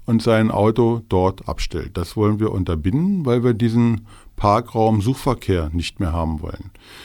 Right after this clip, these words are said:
Wir haben ja eigentlich nur dreihundert oder dreihundertfünfzig Parkplätze, die so bewirtschaftet sind und so zur Verfügung stehen. Alles andere sind halt dann private Parkplätze, die halt in Parkhäusern, Parkgaragen sind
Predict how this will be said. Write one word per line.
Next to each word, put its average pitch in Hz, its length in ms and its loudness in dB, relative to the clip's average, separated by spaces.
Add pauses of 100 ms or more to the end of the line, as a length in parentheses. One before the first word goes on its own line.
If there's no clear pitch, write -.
(140)
Wir 90 160 0
haben 107 240 4
ja 131 200 4
eigentlich 113 420 0
nur 117 120 2
dreihundert 107 480 2
oder 104 200 2
dreihundertfünfzig 101 760 0
Parkplätze, 110 540 0
die 101 180 0
so 110 280 4
bewirtschaftet 123 760 0
sind 131 220 4
und 107 120 2
so 113 140 4
zur 117 160 -4
Verfügung 139 480 2
stehen. 95 280 0
Alles 101 260 0
andere 117 340 2
sind 110 220 2
halt 117 200 2
dann 104 300 2
private 98 480 0
Parkplätze, 139 540 -4
die 98 160 0
halt 92 180 0
in 85 140 -2
Parkhäusern, 120 580 -2
Parkgaragen 113 600 -2
sind 113 300 -2